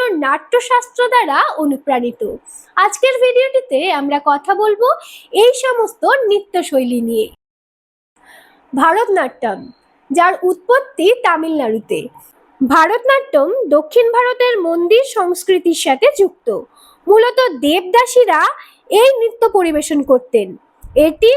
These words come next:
নাট্যশাস্ত্রের উপর ভিত্তি করে গঠিত এবং রস ও ভাব লাস্য ব্যবহার করে গল্প বলা হতো। কত্থক, যার উৎপত্তি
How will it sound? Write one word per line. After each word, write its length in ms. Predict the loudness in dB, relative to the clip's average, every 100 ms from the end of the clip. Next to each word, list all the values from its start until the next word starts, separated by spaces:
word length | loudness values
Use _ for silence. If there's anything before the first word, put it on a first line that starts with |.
| 2
নাট্যশাস্ত্রের 800 | -2 0 -2 0 0 0 0 0 0
উপর 140 | -2 0
ভিত্তি 280 | -4 -4 0
করে 240 | 2 2 0
গঠিত 380 | -2 -6 -8 -8 -8 -14 -20 -8 0
এবং 380 | 0 4 4 2 -2 0
রস 380 | 0 0 -2 -2
ও 80 | -2 -2 0
ভাব 300 | 2 2 0 -2 0
লাস্য 320 | 0 0 -2 0 2
ব্যবহার 460 | 0 0 -2 -2 0
করে 280 | 0 0 -2 -4 -14 -20 -12 -4 2
গল্প 260 | 2 2 0 0
বলা 260 | 0 -2 -6
হতো। 320 | -10 -10 -16 -18 _ _ _ _ _ _ _ _ _ _ _ _ _ _ 0
কত্থক, 440 | 0 0 -6 -6 _ _ _ _ _
যার 240 | 0 2 2 -2
উৎপত্তি 560 | -2 -2 -2 -4 0